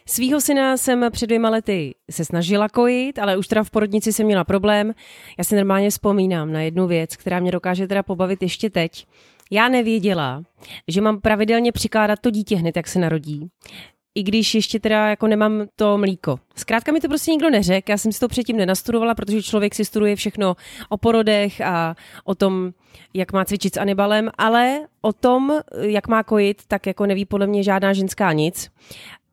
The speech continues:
Takže jsem prostě přikládala malýho, když se narodil ty první dny, opravdu jenom málo. Vůbec jsem nechápala, proč si ho mám přikládat, když prostě to mlíko ještě jako nemám.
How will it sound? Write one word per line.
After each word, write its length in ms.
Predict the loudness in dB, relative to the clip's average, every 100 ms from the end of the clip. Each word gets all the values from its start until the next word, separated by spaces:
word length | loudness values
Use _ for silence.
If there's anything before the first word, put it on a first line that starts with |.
| _
Takže 280 | -2 0 0
jsem 380 | 2 2 0 -4 -12 -20 -6
prostě 280 | -4 -2 -4
přikládala 540 | -4 0 0 2 2
malýho, 340 | 2 2 2 2
když 160 | 0
se 80 | 0
narodil 280 | 2 2 0
ty 100 | 0
první 260 | 0 0
dny, 160 | 0 0
opravdu 320 | 0 0 2
jenom 200 | 2 4
málo. 300 | 4 2 2
Vůbec 200 | 0 0
jsem 100 | 0
nechápala, 420 | -2 -2 -2 -2
proč 160 | -2 -2
si 80 | -2
ho 60 |
mám 100 | 0
přikládat, 460 | 0 -2 0 0 -2
když 200 | -4 -6
prostě 300 | -6 -6 0
to 80 | 0
mlíko 240 | 2 0
ještě 220 | -2 -2
jako 160 | -2 2
nemám. 440 | 2 2 -2 -4